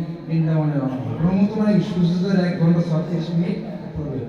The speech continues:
আমরা তো অনেকে প্রায় বারোটা মিনিটে উপবাস করি, একাদশী করি।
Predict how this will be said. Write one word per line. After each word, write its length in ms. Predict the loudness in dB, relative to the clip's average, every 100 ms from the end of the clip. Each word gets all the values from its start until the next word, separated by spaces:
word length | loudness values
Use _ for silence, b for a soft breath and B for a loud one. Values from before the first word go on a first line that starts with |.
| -10 -12 -4
আমরা 180 | -4
তো 80 | -2
অনেকে 260 | -2 0 0
প্রায় 300 | 2 0 0
বারোটা 340 | 0 0 2
মিনিটে 260 | 4 4 2
উপবাস 360 | 4 4 2
করি, 180 | 2 -2
একাদশী 480 | 0 0 -2 -4 -4
করি। 160 | -4